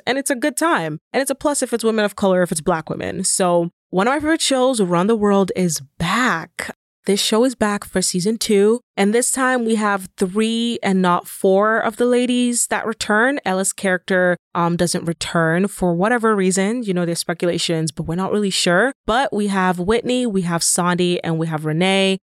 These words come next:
And they're back. You know, Renee is just going through her divorce. Whitney messed up in her <laughs> relationship big time and is trying to, you know,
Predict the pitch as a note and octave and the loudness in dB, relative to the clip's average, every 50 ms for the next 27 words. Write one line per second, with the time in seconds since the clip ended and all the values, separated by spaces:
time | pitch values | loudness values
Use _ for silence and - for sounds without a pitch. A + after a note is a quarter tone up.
0 | - - F3 E3+ E3 E3+ E3+ E3 E3 D#3 D3+ - F#3 F3+ F#3 F#3+ G3 G3+ G#3 - | -10 -6 -4 -2 0 0 0 0 -2 -4 -2 -2 -2 0 0 -2 -2 -4 -6 -8
1 | - - - - F#3 E3+ E3+ E3+ E3 D#3+ D#3+ E3+ E3 E3 E3+ E3+ E3+ E3+ E3+ F3 | -12 -12 -10 -8 -4 -2 0 0 0 0 0 0 0 0 0 0 0 0 0 -2
2 | - - E3+ E3 D#3+ D#3+ D#3+ D#3 D3+ D3+ - - - - _ _ - - F3 D#3+ | -2 0 0 0 2 2 0 0 0 -2 -4 -4 -6 -8 _ _ -4 -2 -2 0
3 | D#3 - - - - - - - D3+ F3 E3+ E3 E3 - E3+ D#3+ D#3+ D3+ D3+ C#3+ | 0 -2 -4 -4 -6 -10 -12 -4 -2 0 0 0 0 0 -2 -2 -2 -2 -4 -2
4 | C3+ G3+ A3 A3+ A3+ A3+ A3+ A3+ A3+ A3 - - - _ _ _ - F3+ G#3+ A#3+ | 0 2 2 4 4 4 2 2 2 0 -2 -4 -4 _ _ _ -4 -2 0 0
5 | - A3+ A#3 A#3 A3+ A3+ A3+ A3 G#3+ - _ _ - - E3 E3 F3 F3 G3 - | 0 0 0 2 2 2 2 0 0 -2 _ _ -6 -4 -2 0 2 0 0 0
6 | - - F#3 F#3+ A3 A#3+ A#3+ - - F3 F3+ D#3+ D#3 F3 F3+ E3+ E3+ E3 E3 E3+ | -2 -2 0 0 0 0 -2 -2 -2 -2 -2 0 0 0 2 2 4 2 2 0
7 | - - - - - - A3 G3 _ _ - - F#3 F#3+ E3+ F#3 - F#3 F3+ - | -2 -4 -6 -8 -4 -2 -2 -2 _ _ -2 0 2 2 2 0 0 0 0 2
8 | - F3+ E3 - _ - - G3 A3 G3+ - - G3 E3+ E3+ F3 G3+ G#3+ G3 F3+ | 2 0 0 -2 _ 0 0 0 0 0 -2 -2 -2 0 0 -2 -2 0 0 -2
9 | F3+ E3+ - - - F#3+ F3+ F#3+ F#3+ F#3+ - F#3+ F3+ F3 F3 F3 F#3 F3+ E3+ E3+ | -2 -2 -4 -4 -2 -2 -2 -2 -2 -2 0 2 2 2 2 2 0 0 0 2
10 | F#3 G#3 G#3+ | 0 0 0